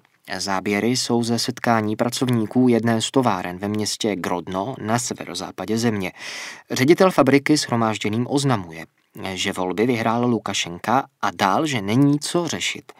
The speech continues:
V tom jeden z účastníků vykřikne, že kdo volil Cichanovskou, ať vstane. A postupně, napřed s váháním, nakonec však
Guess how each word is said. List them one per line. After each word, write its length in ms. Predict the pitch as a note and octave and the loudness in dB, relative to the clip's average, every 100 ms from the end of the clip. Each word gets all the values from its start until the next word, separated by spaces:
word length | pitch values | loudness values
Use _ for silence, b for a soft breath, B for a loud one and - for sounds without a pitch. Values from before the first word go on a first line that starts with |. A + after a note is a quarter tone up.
| B B B B | B B B B
V 100 | - | 0
tom 140 | E3 F#3 | 6 8
jeden 280 | F3+ F3+ | 8 6
z 80 | F3+ | 4
účastníků 640 | C#3+ C3 D3 D#3 D3+ F3 | 4 4 4 4 6 6
vykřikne, 540 | E3 C#3 - G#2+ G2 G2 | 6 6 4 -2 -4 -2
že 120 | F#2+ | -2
kdo 260 | F#2+ C3+ D#3 | 2 4 6
volil 340 | D#3+ D#3 D#3 | 6 6 4
Cichanovskou, 760 | - D3 G3+ E3 F#2 - A2 - | 2 0 2 0 -2 0 0 2
ať 140 | - B2 | 0 0
vstane. 400 | - - E3+ A#2+ - _ _ _ _ _ _ _ _ | -2 0 2 2 -2 _ _ _ _ _ _ _ _
A 80 | - | -8
postupně, 680 | G2 - G#2+ - B2 D3+ D#3+ | -6 -10 -12 -4 0 2 0
napřed 400 | A#2 A2+ - - | -2 -2 -4 -8
s 120 | - | -8
váháním, 540 | D#2+ E2 G#2+ A2+ C3+ D3 | -8 -4 -2 2 4 4
nakonec 360 | G#2+ A2+ G2+ | 0 -4 -4
však 200 | - G2+ | -4 -6